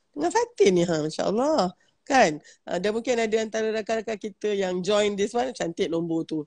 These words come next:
Kalau tak tengok tu one one one yang view tu kan, seratus lebih orang ni, semuanya, ini satu, satu nikmat ni. Bila kita boleh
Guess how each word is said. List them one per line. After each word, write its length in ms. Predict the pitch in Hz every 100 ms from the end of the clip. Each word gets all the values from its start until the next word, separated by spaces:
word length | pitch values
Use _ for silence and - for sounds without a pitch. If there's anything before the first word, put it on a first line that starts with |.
| _
Kalau 160 | 165 160
tak 240 | 165 165
tengok 160 | 185 165
tu 160 | 185 180
one 160 | 170
one 160 | 170 170
one 200 | 180 170 - - -
yang 240 | - 165 175
view 240 | 196 202
tu 140 | 196 220
kan, 160 | 269 - - _
seratus 480 | - 254 262 285 277
lebih 240 | 247 285
orang 260 | 277 277 285
ni, 100 | 330 415 622 _ _
semuanya, 600 | - - 247 254 262 330 508 587 - _ _ _ _ 269
ini 160 | 349
satu, 560 | 359 370 - 302 294 -
satu 300 | - 320 330
nikmat 400 | 320 - 523 -
ni. 300 | 370 196 160 185
Bila 240 | 190 208
kita 240 | 202 196 202
boleh 320 | 196 190